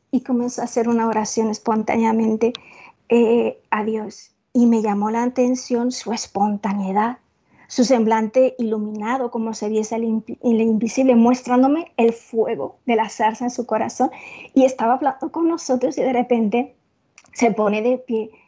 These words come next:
invoca a la Pachayaya. Impresionante.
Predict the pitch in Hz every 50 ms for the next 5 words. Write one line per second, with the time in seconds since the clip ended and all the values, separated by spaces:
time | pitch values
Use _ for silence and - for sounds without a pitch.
0 | _ _ _ _ - 262 262 277 277 254 190 208 214 208 208 - 214 214 226 _
1 | _ _ _ _ _ _ _ - 220 208 214 208 208 208 - 226 240 - - 233
2 | 220 220 220 208 202 214 208 196 - _ _ _ _ _ _ _ _ _ _ -
3 | 254 247 233 226 233 254 277 269 - - 233 214 208 208 208 202 202 202 214 208
4 | 208